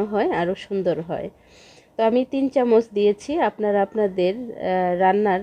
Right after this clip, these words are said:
পরিমাণ অনুযায়ী, আহ, বাড়িয়ে বা কমিয়ে দিতে পারবেন। আর, আহ, এখানে আমি হলুদ সরিষাটা ব্যবহার করেছি। তো আরও একটু পানি দিয়ে দিলাম, যাতে করে মশলাটা খুব ভালো করে ভুনে নেওয়া যায়। মশলাটা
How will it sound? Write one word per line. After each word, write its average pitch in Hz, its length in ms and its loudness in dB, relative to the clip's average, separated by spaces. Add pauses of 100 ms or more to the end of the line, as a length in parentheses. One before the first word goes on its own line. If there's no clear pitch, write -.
(140)
পরিমাণ 214 420 0
অনুযায়ী, 190 500 2
আহ, - 640 -6
বাড়িয়ে 190 380 2
বা 202 140 2
কমিয়ে 190 460 0
দিতে 202 260 -4
পারবেন। 156 460 -6 (720)
আর, 175 240 0
আহ, - 600 -6
এখানে 247 320 0
আমি 214 200 2
হলুদ 226 380 2
সরিষাটা 226 680 -2
ব্যবহার 202 420 0
করেছি। 165 540 -6 (760)
তো 233 60 2 (300)
আরও 226 300 4
একটু 240 280 -2 (160)
পানি 202 280 2
দিয়ে 226 180 0
দিলাম, 208 300 0 (100)
যাতে 208 280 -2
করে 208 280 -2
মশলাটা 214 640 -2 (120)
খুব - 220 -8
ভালো 190 340 -2
করে 208 220 -2 (100)
ভুনে 196 340 -2
নেওয়া 185 300 0
যায়। 185 260 -6 (380)
মশলাটা 233 540 0